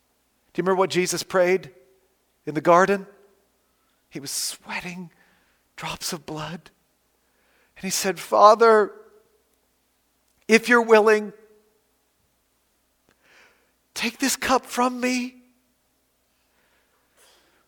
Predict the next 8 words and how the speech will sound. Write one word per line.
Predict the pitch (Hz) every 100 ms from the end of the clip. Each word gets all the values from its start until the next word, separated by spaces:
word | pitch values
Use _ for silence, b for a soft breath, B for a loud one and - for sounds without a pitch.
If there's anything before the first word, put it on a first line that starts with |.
| _ _ _ _ -
but | 202 202
not | 220 247 -
as | 208
I | - 180 202
will, | 165 170 151 - _ _ _ _ _ _ _ _ _ _ _ _ _ _ _ _
but | 190 170
you | 175 160
will." | 151 -